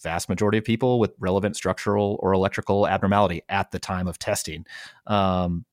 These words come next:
however, there are still other conditions that will not be caught.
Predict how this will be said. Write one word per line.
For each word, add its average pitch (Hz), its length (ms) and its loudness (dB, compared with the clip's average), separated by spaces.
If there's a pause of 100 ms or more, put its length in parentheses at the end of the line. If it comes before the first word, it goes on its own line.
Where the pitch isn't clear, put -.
(280)
however, 107 320 4
there 113 100 6
are 110 60 4
still 110 200 2
other 104 220 0
conditions 101 600 0 (260)
that 98 180 -2
will 95 160 0
not 95 200 2
be 117 100 2
caught. - 320 -8